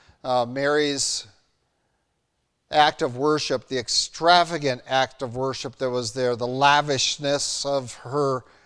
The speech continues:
uh, worship of Jesus Christ in the context of this, uh, meal. We also looked at the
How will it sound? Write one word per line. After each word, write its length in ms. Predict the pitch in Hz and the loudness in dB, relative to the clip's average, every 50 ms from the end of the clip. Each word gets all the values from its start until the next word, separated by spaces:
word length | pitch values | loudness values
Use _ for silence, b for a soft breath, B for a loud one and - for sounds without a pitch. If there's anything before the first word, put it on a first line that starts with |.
| b b b b - | b b b b -6
uh, 320 | 135 127 123 123 120 113 110 - | -2 0 2 2 2 0 -2 -4
worship 520 | 147 139 151 156 156 - - 175 156 - | -2 0 0 2 2 0 0 0 0 2
of 140 | 147 135 127 | 0 -2 -2
Jesus 320 | 120 151 156 151 143 127 - | -2 -4 -4 -2 -4 -6 -4
Christ 460 | - - 156 147 151 151 - - 156 | 2 4 6 6 6 6 2 0 -2
in 100 | 147 143 | -4 -6
the 80 | 143 | -8
context 720 | - - - 160 160 165 156 143 - 170 156 147 - - | -8 -2 0 2 2 2 2 0 0 0 0 0 0 -2
of 100 | 151 135 | -4 -2
this, 380 | 135 143 135 - - - - b b b b b b b b b _ - | 0 0 0 -2 -2 -6 -10 b b b b b b b b b _ -4
uh, 260 | 131 123 123 120 117 - - _ _ _ _ _ _ _ _ 135 | -2 0 0 0 -2 -4 -8 _ _ _ _ _ _ _ _ -14
meal. 640 | 135 160 165 175 180 170 160 139 123 117 120 - _ _ _ _ _ _ _ _ _ _ _ _ _ | -10 -8 -6 -4 -2 0 0 0 0 -2 -4 -8 _ _ _ _ _ _ _ _ _ _ _ _ _
We 120 | 143 151 165 | 0 4 6
also 280 | 180 185 170 - 185 | 6 6 6 2 0
looked 220 | 190 196 175 - - | 0 0 0 -2 -4
at 140 | 151 - | -6 0
the 280 | 165 156 151 147 135 | 4 4 4 4 4